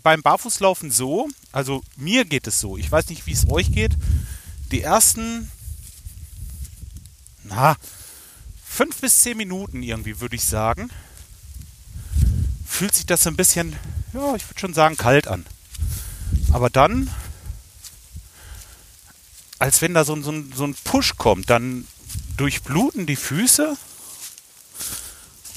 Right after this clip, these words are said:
und dann ist es nur noch schön. Also dann wird's auch gar nicht kalt oder so.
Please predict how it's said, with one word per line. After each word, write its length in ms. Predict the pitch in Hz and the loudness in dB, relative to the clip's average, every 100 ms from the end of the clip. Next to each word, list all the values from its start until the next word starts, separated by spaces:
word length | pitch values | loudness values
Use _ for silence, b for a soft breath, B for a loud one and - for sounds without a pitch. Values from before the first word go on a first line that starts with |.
| - | -6
und 220 | 123 127 | -4 4
dann 480 | 131 131 123 127 113 | 4 4 -2 -4 -2
ist 100 | 107 | 0
es 160 | 120 | 0
nur 100 | 95 | 0
noch 140 | 104 135 | 0 -2
schön. 340 | - 175 101 | 0 0 2
Also 180 | 87 87 | -2 -2
dann 180 | 90 90 | -4 -2
wird's 160 | 127 - | -2 2
auch 160 | 113 | 2
gar 180 | 113 104 | 4 4
nicht 220 | 98 - | 2 -6
kalt 420 | - 95 127 196 | -2 4 6 6
oder 200 | 190 175 | 2 -4
so. 200 | 170 185 | 0 -2